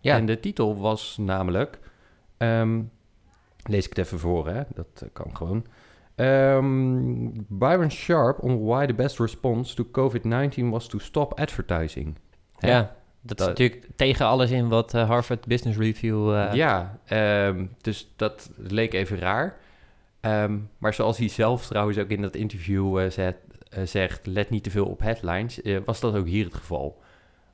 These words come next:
Speaker 2: Wat namelijk zijn echte, nou ja, zijn echte punt was, als het ware, is dat je niet moet adverteren als je niet relevant kan zijn en, nou ja, niks bij te dragen hebt. En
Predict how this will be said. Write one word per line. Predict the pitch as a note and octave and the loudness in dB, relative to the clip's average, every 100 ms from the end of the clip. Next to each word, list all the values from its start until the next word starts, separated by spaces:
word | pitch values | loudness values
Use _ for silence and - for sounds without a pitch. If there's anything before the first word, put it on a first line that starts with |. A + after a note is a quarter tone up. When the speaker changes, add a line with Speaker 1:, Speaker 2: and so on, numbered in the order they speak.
| _ | _
Speaker 2:
Wat | - G2+ | -4 -2
namelijk | A2 G#2+ G2+ G2 - - _ _ _ _ _ _ _ _ _ _ | 0 0 0 -2 -4 -20 _ _ _ _ _ _ _ _ _ _
zijn | - E2+ G2 G2 | -8 -2 0 0
echte, | C3 - - F2+ E2+ E2 E2+ _ _ _ _ | -4 -4 -2 0 0 -2 -8 _ _ _ _
nou | D2+ | -6
ja, | C#2+ C2+ - _ _ | -4 -4 -8 _ _
zijn | - - | -8 -4
echte | A2+ - | -4 -6
punt | - A2 F#2+ F#2 | -2 0 0 -2
was, | F2 G2+ - - | -2 -2 -4 -10
als | F2 | -10
het | F2 | -8
ware, | E2+ D#2+ D#2 A2 C#3+ - _ _ _ _ _ - - | -4 -2 -4 -6 -10 -16 _ _ _ _ _ -20 -14
is | - | -6
dat | - G2 | -2 0
je | A2 F#2+ F#2 - _ _ _ _ _ _ _ _ | 0 0 -2 -8 _ _ _ _ _ _ _ _
niet | G#2 G#2 A#2+ C3 - | -4 0 0 -2 -6
moet | A2 G#2 | -4 -4
adverteren | F#2+ F#2+ - - F2 E2+ F#2+ A2 - | -4 -6 -6 -2 -2 0 -2 -4 -6
als | - G2 F2+ | -4 -4 -4
je | F#2+ | -4
niet | F2+ F2 G2 | -4 -4 -4
relevant | F#2 F#2 F2 G#2 C3+ D3+ - _ - | -2 -2 0 0 0 -4 -12 _ -6
kan | F#2 F2 | -4 -2
zijn | E2+ E2 F2+ - | -2 -2 -4 -6
en, | F2 F2 F#2 - _ | -6 -6 -8 -12 _
nou | - E2 | -14 -10
ja, | D#2 - _ | -10 -12 _
niks | F#2+ G2 - | -4 -4 -2
bij | F#2 C3+ | -2 -2
te | D3+ | -2
dragen | - E2 D#2+ - D2 | -8 -6 -6 -6 -12
hebt. | D2+ | -10
En | - F2 F2 | -8 -8 -8